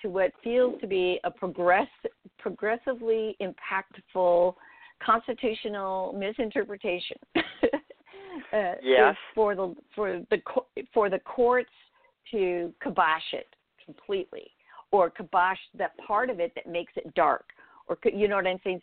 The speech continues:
Speaker 1: Some part
Speaker 2: And
Speaker 1: of it
Speaker 2: they
Speaker 1: has to have a stick in the spokes.
Speaker 2: They have the capacity to do that, just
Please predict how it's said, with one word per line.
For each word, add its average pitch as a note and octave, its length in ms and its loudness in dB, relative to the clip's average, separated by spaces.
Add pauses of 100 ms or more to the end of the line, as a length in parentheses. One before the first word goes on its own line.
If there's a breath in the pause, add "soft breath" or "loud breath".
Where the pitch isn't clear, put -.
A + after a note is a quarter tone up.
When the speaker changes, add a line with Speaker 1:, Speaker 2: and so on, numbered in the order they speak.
(100)
Speaker 1:
Some C#4 200 0
part A3+ 280 2
Speaker 2:
And G3+ 80 0
Speaker 1:
of F3 60 4
it F3+ 160 10
Speaker 2:
they F3+ 60 2
Speaker 1:
has F#3 180 0
to F#3 80 -8
have E3+ 200 -2
a E3+ 80 -8 (100)
stick F#3 200 -6
in E3 100 -6
the D3+ 140 -8
spokes. D#3 400 0 (840)
Speaker 2:
They D#3 280 4
have F3+ 240 4 (580)
the D#3+ 180 4
capacity D#3+ 680 0
to B2 140 -12 (100)
do G#3 260 0
that, G#2+ 300 2 (720 soft breath)
just F3 460 2